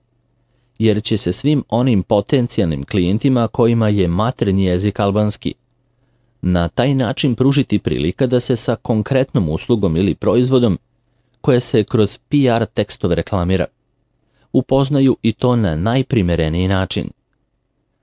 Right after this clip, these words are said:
Naši stručnjaci obrađuju i ostale sadržaje iz oblasti marketinga,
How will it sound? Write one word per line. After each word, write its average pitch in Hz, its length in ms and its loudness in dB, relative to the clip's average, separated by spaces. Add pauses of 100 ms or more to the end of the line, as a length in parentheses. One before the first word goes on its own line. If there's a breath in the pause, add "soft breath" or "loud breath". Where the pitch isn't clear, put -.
(480)
Naši 113 340 -2
stručnjaci 143 600 0
obrađuju 127 640 2
i 135 140 2
ostale 110 460 -2
sadržaje 104 680 -2
iz 107 240 0
oblasti 104 400 0
marketinga, 95 640 -2